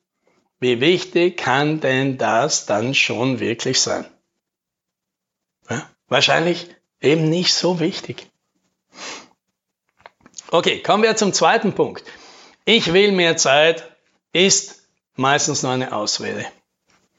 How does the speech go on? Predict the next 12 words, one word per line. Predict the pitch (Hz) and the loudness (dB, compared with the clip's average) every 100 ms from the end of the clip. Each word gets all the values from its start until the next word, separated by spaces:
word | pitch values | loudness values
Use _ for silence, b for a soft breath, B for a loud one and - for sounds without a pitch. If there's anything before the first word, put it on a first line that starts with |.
| _ _ _ _ B B B B B B B | _ _ _ _ B B B B B B B
Nehmen | 143 202 247 | 2 4 6
wir | 226 | 6
mal | 214 190 | 4 4
an, | 143 165 247 311 - - | 4 4 4 0 -4 -8
man | 160 160 | -4 2
könnte | 220 - - | 2 2 2
sich | 208 - | 2 2
so | 170 | 0
zwei | - 139 139 208 | 0 2 4 4
Stunden | 226 170 175 175 | 2 2 0 0
am | 135 - | -2 2
Tag | 131 160 226 254 240 - | 4 6 4 4 0 -6